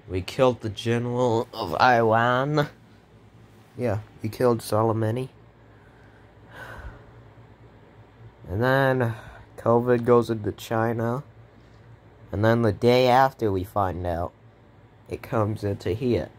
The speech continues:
And then, on Friday the thirteenth of March, it comes into Arkansas. It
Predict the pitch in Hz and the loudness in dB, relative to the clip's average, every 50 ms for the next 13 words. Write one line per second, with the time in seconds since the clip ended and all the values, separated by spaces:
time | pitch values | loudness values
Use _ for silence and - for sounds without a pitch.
0 | - - 110 135 156 180 170 151 143 139 147 - - - - - - - - - | -16 -10 -6 -2 0 0 2 2 0 0 -4 -8 -12 -20 -20 -20 -20 -20 -20 -20
1 | - - - _ _ _ _ - - - - - - - - - - - - - | -20 -20 -20 _ _ _ _ -20 -20 -20 -20 -20 -20 -20 -20 -20 -20 -20 -20 -18
2 | - - - 127 135 123 110 - 147 139 135 127 127 123 117 120 110 - - 135 | -6 0 2 2 2 2 2 4 4 6 6 4 2 0 0 -4 -6 -4 -2 0
3 | 123 110 - - 131 120 113 113 - 110 90 82 95 104 117 135 147 135 104 107 | 0 0 -2 -4 -4 -4 -4 -4 -6 -10 -8 -8 -4 -2 0 2 2 2 2 0
4 | 107 - - - - - - - - _ _ - _ _ _ _ - - - - | 0 -4 -6 -16 -16 -16 -18 -20 -20 _ _ -20 _ _ _ _ -20 -20 -20 -20
5 | - - - - - - - - - - - - - - - - - - - - | -20 -20 -20 -20 -20 -20 -20 -20 -20 -20 -20 -20 -20 -20 -20 -20 -20 -14 -6 -2
6 | 127 117 - - 165 156 135 127 120 135 127 120 127 120 104 127 139 143 - - | -2 -2 -2 0 2 2 2 2 2 0 0 2 4 4 6 6 4 2 0 -2
7 | 113 92 92 - 107 85 76 76 - | -4 -6 -6 -4 -4 -4 -4 -6 -8